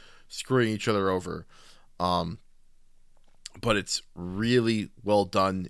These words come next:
It's set well to the music, which is always a big thing for me. Um, there's a, it's,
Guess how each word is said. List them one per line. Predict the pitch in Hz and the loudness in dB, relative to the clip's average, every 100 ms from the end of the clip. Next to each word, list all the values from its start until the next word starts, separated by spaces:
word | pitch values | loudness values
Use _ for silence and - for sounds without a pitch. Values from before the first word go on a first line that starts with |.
| - | -10
It's | - 95 - - - | -8 -6 -6 -8 -4
set | - 107 - | 0 0 -2
well | 98 101 | 0 0
to | 92 95 | 0 -6
the | |
music, | 92 95 - 92 | -6 -6 -6 -10
which | 95 92 | -12 -8
is | 92 | -4
always | 90 - | -4 -4
a | |
big | 85 87 | -6 -8
thing | - 90 | -8 -10
for | - 92 | -10 -10
me. | 90 90 - - - - - - | -10 -10 -14 -20 -20 -20 -20 -8
Um, | 76 78 78 87 - - - - - - - | -6 -6 -8 -12 -16 -20 -20 -20 -20 -20 -2
there's | 117 107 | 0 2
a, | 113 98 120 | -2 -4 -10
it's, | - | -12